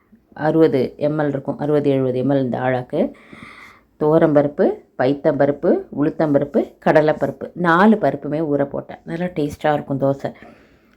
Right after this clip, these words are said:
இது அடையா கூட நம்ம கொர கொரன்னு அரைச்சு கூட சுட்டு சாப்பிட்லாம். ஆனா நான் தோசையா தான். இது ரெண்டு அழாக்கு இட்லி அரிசி. நல்லா வாஷ் பண்ணிட்டு ஊற வச்சுக்கிட்டு ஒரு டூ ஹவர்ஸ் ஊறணும்.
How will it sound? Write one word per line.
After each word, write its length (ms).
இது 160
அடையா 340
கூட 220
நம்ம 200
கொர 120
கொரன்னு 320
அரைச்சு 200
கூட 140
சுட்டு 240
சாப்பிட்லாம். 500
ஆனா 220
நான் 240
தோசையா 420
தான். 160
இது 180
ரெண்டு 260
அழாக்கு 360
இட்லி 320
அரிசி. 300
நல்லா 300
வாஷ் 380
பண்ணிட்டு 340
ஊற 260
வச்சுக்கிட்டு 360
ஒரு 240
டூ 120
ஹவர்ஸ் 360
ஊறணும். 400